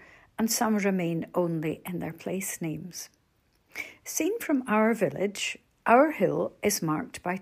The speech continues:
two tall radio masts. Its position is obviously ideal for receiving and sending information.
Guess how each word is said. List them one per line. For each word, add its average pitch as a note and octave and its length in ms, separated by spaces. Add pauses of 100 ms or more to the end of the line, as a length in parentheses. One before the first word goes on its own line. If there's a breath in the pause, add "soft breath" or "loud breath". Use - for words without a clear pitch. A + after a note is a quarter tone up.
two D#3+ 380
tall D3+ 500
radio F3+ 400
masts. - 760 (720 loud breath)
Its A#3 160
position A3+ 500
is F#3 160
obviously F3 580
ideal E3 760
for F3+ 180
receiving E3+ 640
and F3 160
sending D3+ 460
information. - 800